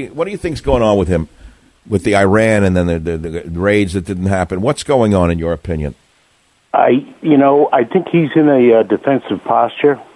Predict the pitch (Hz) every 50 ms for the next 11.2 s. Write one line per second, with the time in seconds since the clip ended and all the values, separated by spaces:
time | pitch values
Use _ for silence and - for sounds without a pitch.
0 | _ _ _ _ _ _ _ _ _ _ - _ - - _ _ _ _ - 120
1 | 113 110 107 107 110 113 110 110 110 110 113 104 110 - - - - - 262 233
2 | 175 165 147 - - - 160 151 131 120 113 113 117 117 117 - - - 143 127
3 | 110 101 90 82 78 - - - - - _ - - - 127 107 101 101 104 101
4 | 98 104 104 104 98 92 90 - - 120 117 107 127 117 - 120 104 101 101 101
5 | 95 90 92 - 123 139 135 - - - 135 123 117 117 117 113 113 110 104 95
6 | - - - - - - - - _ _ _ _ _ _ _ - 117 110 - 135
7 | 123 110 98 - - 117 110 104 - 117 107 104 98 - - - 113 107 101 -
8 | - 131 123 117 104 - - 135 120 110 110 117 110 120 110 110 110 117 117 113
9 | - - 113 - - 117 113 120 117 - - 107 110 107 104 107 107 107 110 123
10 | 123 - - 123 120 120 120 123 127 123 - - 131 135 135 - 139 123 113 -
11 | 131 131 127 -